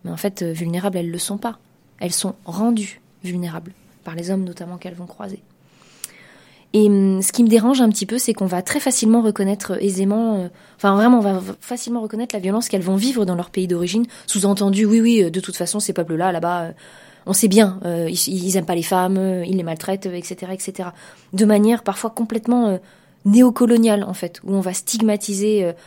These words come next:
certaines cultures. Alors, je dis pas qu'il y a pas de violence, mais la question de la reconnaissance des violences dans les parcours migratoires, et notamment dans le pays d'arrivée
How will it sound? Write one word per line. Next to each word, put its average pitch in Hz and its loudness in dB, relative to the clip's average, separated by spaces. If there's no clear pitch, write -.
certaines 196 -2
cultures. 190 -6
Alors, 170 -6
je 185 -2
dis 185 -6
pas 320 2
qu'il 311 -4
y - 0
a 208 -6
pas 208 0
de 190 -6
violence, 180 -8
mais 247 2
la 214 0
question 247 -2
de 226 2
la 196 0
reconnaissance 233 -2
des 220 -2
violences 214 -2
dans 240 2
les 269 0
parcours 208 -6
migratoires, 196 -4
et 190 -2
notamment 233 2
dans 190 -2
le 190 -4
pays 202 -2
d'arrivée 185 -4